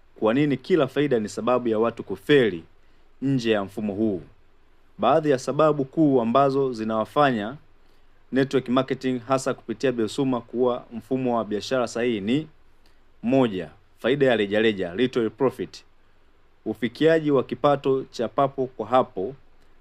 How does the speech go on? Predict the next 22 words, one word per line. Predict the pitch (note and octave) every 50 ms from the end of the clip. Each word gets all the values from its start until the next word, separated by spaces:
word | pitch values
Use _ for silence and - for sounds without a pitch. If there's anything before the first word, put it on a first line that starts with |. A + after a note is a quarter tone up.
| - - - - - - - -
kutokana | - G#2+ - - A2+ - - D3 C#3+
na | C#3 B2+
mauzo | A#2+ A#2+ B2 C3 B2+ A#2 B2 A#2
ya | G#2+ G2
bidhaa. | F#2+ G2 G2 G#2 G#2+ G2+ E2+ D2+ - - - - _ _ _ _ _ - -
Hii | F3 F3 E3+ C#3+
inawapa | B2+ B2 B2+ C3+ C3+ - C3+
wanachama | B2 A#2 A2 G#2+ - C#3+ C#3 C3+ A#2+ A2+
fursa | - C#3+ C3+ B2+ - B2 A2+ A#2 C3 - - _ -
ya | G#2+ G2+ -
kupata | - - - C#3 C3+ - - A2+
faida | - - A#2+ C3 C3 B2 A#2
za | G#2+ A2 G2+
mara | G2+ G2+ G2+ G2+ G2+
moja | A2 C3 C#3+ D3 D3 D3 C#3+ C#3+ - - _ _ _ _ _ _ -
na | G2 G2
mara | A2 B2+ C3 B2
kwa | - B2 A#2
mara, | B2 C#3 C#3+ C#3+ C#3+ C#3 C#3+ C#3 - - _ _ _ _ _ _ _
jambo | A#2+ B2 C3+ C#3+ C#3 C3+ B2+
ambalo | A#2+ A#2 B2 C3 C3 C3 C3 B2+ B2+ B2+ A#2 - _ _ -
halipatikani | A2+ A2 A2 A2 - A2+ G#2+ - - - - D3 C#3 C3 A#2+ G#2+ F#2 E2 D#2+